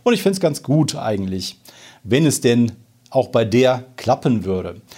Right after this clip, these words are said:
Jetzt sagt ihr vielleicht, ja, Petitionen bringen ja nichts, das sieht man doch bei eurer D-H-V-Petition für die Legalisierung, stärkste Petition zweitausendsiebzehn,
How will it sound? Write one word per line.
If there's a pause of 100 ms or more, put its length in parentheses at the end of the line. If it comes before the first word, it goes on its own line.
(240)
Jetzt
sagt
ihr
vielleicht,
ja,
Petitionen
bringen
ja
nichts,
das
sieht
man
doch
bei
eurer
D-H-V-Petition
für
die
Legalisierung, (120)
stärkste
Petition
zweitausendsiebzehn,